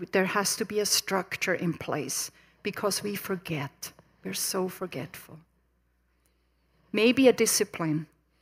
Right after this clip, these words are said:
of abstinence, like scheduling a regular time of silence. That's really hard for me with my big mouth, but it's so good for me. Talking about goodness, it's good for me to sit there silently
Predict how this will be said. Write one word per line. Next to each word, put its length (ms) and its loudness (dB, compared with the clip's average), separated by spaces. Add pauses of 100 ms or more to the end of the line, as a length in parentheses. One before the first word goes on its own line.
(200)
of 200 -4
abstinence, 920 2 (540)
like 160 2
scheduling 720 4
a 100 4
regular 600 4
time 360 0
of 100 -2
silence. 680 -2
That's 320 -6
really 240 2
hard 260 4
for 160 -2
me 320 0 (340)
with 120 -8
my 140 2
big 240 2
mouth, 480 -2 (840)
but 140 6
it's 200 4
so 220 8
good 360 0
for 200 2
me. 360 2 (360)
Talking 300 0
about 300 0
goodness, 380 0
it's 200 -6
good 400 -2
for 180 0
me 180 2
to 180 -4
sit 420 0
there 180 0
silently 840 -2